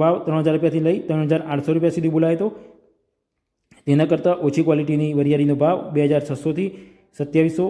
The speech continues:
અઠ્યાવીસો રૂપિયા સુધી બોલાયો હતો, જ્યારે તેના કરતાં નીચી ક્વોલિટીનો ભાવ બે હજાર બસોથી બે હજાર પચીસો, છવ્વીસો સુધી બોલાયો હતો, જ્યારે ચાલુ ક્વોલિટીની જે વરિયાળી આવે છે તેનો ભાવ સત્તરસો રૂપિયાથી લઈ બાવીસો, ત્રેવીસો રૂપિયા સુધી બોલાયો હતો.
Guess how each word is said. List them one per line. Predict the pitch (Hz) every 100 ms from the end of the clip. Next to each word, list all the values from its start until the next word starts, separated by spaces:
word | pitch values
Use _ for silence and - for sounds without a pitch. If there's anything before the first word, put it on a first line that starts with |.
| -
અઠ્યાવીસો | - 151 156 165
રૂપિયા | 165 165
સુધી | 165 170
બોલાયો | 170 170
હતો, | 185 160
જ્યારે | 147 143
તેના | 147 156
કરતાં | 165 170
નીચી | 143 147 147
ક્વોલિટીનો | 143 143 143 139
ભાવ | 170 214 - - -
બે | 147
હજાર | 151 147
બસોથી | 139 143 160 180 190
બે | 156 147
હજાર | 151 151
પચીસો, | 143 165 165 185 185
છવ્વીસો | 143 147 165 151
સુધી | 170 160
બોલાયો | 165 165
હતો, | 226 - - 131
જ્યારે | 143 147 151
ચાલુ | 143 170 175
ક્વોલિટીની | 160 151 151 143
જે | 143
વરિયાળી | 143 170 165 139
આવે | 135 135
છે | 131 131 - _ -
તેનો | 165 156
ભાવ | 147 160 - -
સત્તરસો | 143 156 151 160
રૂપિયાથી | 156 147 147
લઈ | 175 - -
બાવીસો, | 139 143 151 165
ત્રેવીસો | 151 143 151
રૂપિયા | 147 143 -
સુધી | 170 175
બોલાયો | 160 131
હતો. | 123